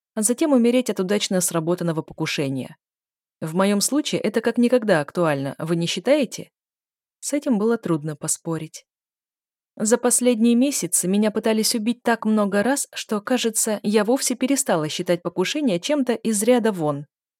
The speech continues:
пожала плечами я. «Вот как?» Чёрная бровь взметнулась вверх. «Да»,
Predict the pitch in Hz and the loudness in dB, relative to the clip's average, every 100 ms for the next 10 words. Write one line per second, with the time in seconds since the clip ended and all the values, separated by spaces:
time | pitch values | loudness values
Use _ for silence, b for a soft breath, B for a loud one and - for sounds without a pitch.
0 | _ 160 156 160 165 202 202 180 147 139 | _ -6 -4 -4 -6 -8 -6 -6 -6 -8
1 | 156 - _ _ _ _ _ - 143 156 | -10 -16 _ _ _ _ _ -10 -2 -2
2 | 277 - 247 - _ _ _ _ - 170 | -2 -4 -6 -8 _ _ _ _ -6 -2
3 | 156 156 139 127 165 190 - 160 151 147 | -2 -2 -4 -4 -4 -4 -8 -8 -6 -6
4 | 160 170 165 170 156 151 131 - - _ | -4 -4 -4 -6 -6 -8 -8 -12 -20 _
5 | _ _ _ _ 208 208 208 | _ _ _ _ 0 2 0